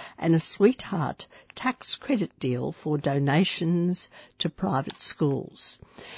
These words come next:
So there you have it, listeners. Because education and religion,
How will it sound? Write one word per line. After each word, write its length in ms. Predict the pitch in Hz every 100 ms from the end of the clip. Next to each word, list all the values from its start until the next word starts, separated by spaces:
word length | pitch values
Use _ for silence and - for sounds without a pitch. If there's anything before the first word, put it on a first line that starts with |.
| -
So 260 | - 233 226
there 240 | 320 415
you 140 | 370 285
have 280 | 214 247
it, 140 | - -
listeners. 760 | 143 - - 127 254 330 - - - - -
Because 500 | 214 - 330 370 -
education 800 | 233 233 294 - 208 196 214 190 -
and 220 | 190 175
religion, 720 | 170 220 208 139 113 196 339